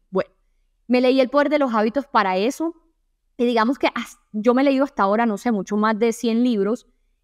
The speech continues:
y este libro que me estoy leyendo ha sido el único libro que yo,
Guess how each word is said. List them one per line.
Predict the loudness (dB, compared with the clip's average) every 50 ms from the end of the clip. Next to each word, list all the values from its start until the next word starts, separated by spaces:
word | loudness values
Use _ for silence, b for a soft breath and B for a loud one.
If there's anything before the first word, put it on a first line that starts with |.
| _ _
y | 0 0 2 2 0 0 -2 -6 -4 -6
este | -6 -4 0 2 2
libro | 2 2 2 0
que | 0 -2
me | -2
estoy | -2 -2 -2 0
leyendo | 0 0 0 -2 -2
ha | -4
sido | -2 -2 0 0
el | 0 0
único | 0 0 0 0 0 -2 0 0 0
libro | 0 0 0 -2 -2 -4 -4
que | -2 -4 -2
yo, | 0 0 0 0 -2 -4 _